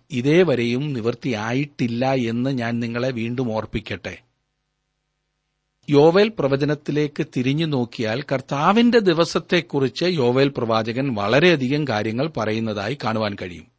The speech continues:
കർത്താവിന്റെ ദിവസം, മഹാപീഡനക്കാലത്തോടു കൂടെയാണ് കർത്താവിന്റെ ദിവസം ആരംഭിക്കുന്നത്. അത്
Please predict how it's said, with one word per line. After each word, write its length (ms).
കർത്താവിന്റെ 520
ദിവസം, 360
മഹാപീഡനക്കാലത്തോടു 1600
കൂടെയാണ് 580
കർത്താവിന്റെ 440
ദിവസം 460
ആരംഭിക്കുന്നത്. 800
അത് 260